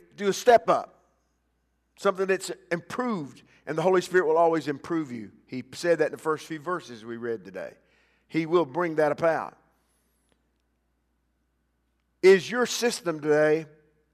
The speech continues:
operating according to the Master's plan? That's important. Is it or isn't it? So are we ready for that change? Then here, listen to this. Don't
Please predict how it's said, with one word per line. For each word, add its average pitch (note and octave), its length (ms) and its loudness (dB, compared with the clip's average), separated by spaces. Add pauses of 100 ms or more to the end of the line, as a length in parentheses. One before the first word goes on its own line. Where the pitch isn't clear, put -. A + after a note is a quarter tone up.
operating D#3+ 500 4
according D#3+ 340 -6
to C#3+ 80 -18
the C#3 80 -10
Master's C#3 420 -8
plan? G#2 380 -14 (800)
That's C3+ 220 -6
important. B2 460 -10 (600)
Is C#3+ 260 -6
it D#3+ 100 -6
or D3 100 -4
isn't B2 300 -4
it? - 100 -20 (2000)
So - 200 -4
are B2+ 120 2
we C3+ 100 -4
ready C3+ 220 0
for C3 160 -10
that C3+ 160 -4
change? D#3 600 -16 (1400)
Then C3 280 -4
here, C3 340 -4
listen B2+ 260 -10
to A#2 60 -12
this. G2 200 -14 (280)
Don't D3+ 300 -2